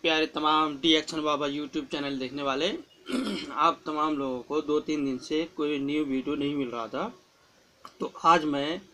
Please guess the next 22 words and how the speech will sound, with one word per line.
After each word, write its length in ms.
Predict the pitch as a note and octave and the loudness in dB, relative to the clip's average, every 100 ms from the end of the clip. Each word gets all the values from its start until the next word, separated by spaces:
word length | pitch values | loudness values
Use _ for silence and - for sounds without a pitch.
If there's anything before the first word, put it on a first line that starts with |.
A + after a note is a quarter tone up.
| _ - - - - - - - - G3 - _ - | _ -20 -20 -18 -20 -20 -20 -20 -20 -20 -20 _ -2
एक 320 | F3+ F#3 - | -2 -2 0
offer 300 | E3 E3 G3 | 2 4 2
के 140 | G3 | 2
साथ 320 | - D3+ D3 E3 - _ _ - - | 2 6 6 4 -2 _ _ -18 0
आपको 360 | D3+ D3 - | 2 2 2
एक, 240 | E3+ D#3 C3 - _ _ _ _ - C#3 | 2 2 -4 -16 _ _ _ _ -14 -6
ये 120 | D3 | -2
video 320 | D3+ D3 D#3 | 0 2 2
सुनिए। 440 | C#3+ C#3 C#3+ G#3+ A#3+ _ _ - _ _ _ _ - | 0 -2 0 -2 -6 _ _ -20 _ _ _ _ -16
डी 200 | B2+ F3+ | 0 2
Action 280 | F#3 F#3+ F#3+ | 2 2 2
company 380 | E3+ D#3 D#3 | 2 0 0
में 180 | D#3+ F3 | 2 2
एक 180 | G#3 F#3+ | 0 -2
offer 260 | D3+ - F#3 | -2 0 0
निकाला 420 | E3 C3+ C3 B2+ | 2 2 0 -2
है, 300 | C3+ F3 A#3+ _ _ _ - - _ _ _ _ _ _ - | -4 -6 -8 _ _ _ -20 -20 _ _ _ _ _ _ -8
Minimum 600 | D3+ E3+ F#3+ G3 G#3 G#3 | -2 2 2 4 2 0
कितना 380 | - - F#3+ | -8 -4 0
है, 180 | G3 A3+ A#3 - _ _ | 2 2 -2 -10 _ _
पैंतीस 520 | F3+ F#3+ G3 A#3 A3 | 0 0 0 -2 -2
सौ 360 | - - F#3+ G3+ | -8 0 2 2